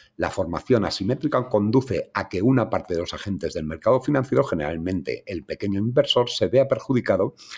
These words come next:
al no disponer de la totalidad de información en condiciones óptimas, de tal modo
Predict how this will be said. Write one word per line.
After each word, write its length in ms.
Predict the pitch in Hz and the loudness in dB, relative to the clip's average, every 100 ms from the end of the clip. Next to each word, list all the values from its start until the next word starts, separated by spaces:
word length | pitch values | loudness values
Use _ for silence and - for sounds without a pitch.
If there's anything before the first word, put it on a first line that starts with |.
| - - | -18 -8
al 180 | - 107 | -2 0
no 100 | 110 | 2
disponer 440 | 117 117 - 107 101 | 2 2 0 0 2
de 120 | 104 | 2
la 100 | 92 | 2
totalidad 420 | 92 95 85 80 | 0 -2 0 0
de 100 | 78 | 0
información 680 | 90 - 107 104 98 92 101 | -2 -2 -2 -2 -2 -2 -2
en 140 | - 107 | -2 -2
condiciones 540 | 104 92 - 101 92 | -2 -2 -2 -4 0
óptimas, 580 | 98 - 82 104 - - - - _ | -2 -2 -6 -4 -6 -12 -20 -20 _
de 140 | 90 95 | -10 -6
tal 240 | 104 110 | 0 2
modo 380 | 104 123 87 - | 2 2 2 -2